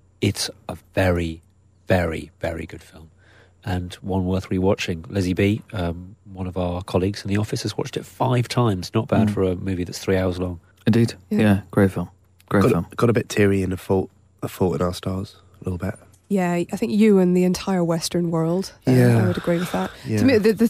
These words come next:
Speaker 3: the bits that got me in that film were her scenes with her parents, as
Speaker 4: Yeah.
Speaker 3: opposed to the scenes with the boyfriend. But,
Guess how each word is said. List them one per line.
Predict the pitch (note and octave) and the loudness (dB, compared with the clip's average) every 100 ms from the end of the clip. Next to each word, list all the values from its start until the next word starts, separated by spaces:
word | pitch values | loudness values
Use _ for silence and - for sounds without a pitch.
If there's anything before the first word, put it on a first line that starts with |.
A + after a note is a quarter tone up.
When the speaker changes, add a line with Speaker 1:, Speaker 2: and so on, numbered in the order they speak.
| - | 0
Speaker 3:
the | A3 | 0
bits | F#3+ C4 - | 2 2 2
that | G#3+ | 0
got | G#3+ G3+ | 0 2
me | G3+ | 2
in | F#3+ | 2
that | F3+ - | 0 0
film | F#3+ E3+ F3 | 0 2 2
were | F3+ E3+ | 2 0
her | F#3+ | 0
scenes | - F#3+ | 0 0
with | F3+ F3 | 0 -2
her | F3 | -4
parents, | - G3+ A3+ B3+ - - - _ - | -4 -2 -2 -4 -8 -14 -18 _ -6
as | A2+ F#3 | -2 0
Speaker 4:
Yeah. | |
Speaker 3:
opposed | F3+ E3 | 0 -2
to | |
the | F3 | -2
scenes | - E3+ F3 | -2 -2 -2
with | F#3 - | -6 -8
the | |
boyfriend. | - E3+ - G3 G3 - | -6 -6 -4 -4 -4 -6
But, | - | -8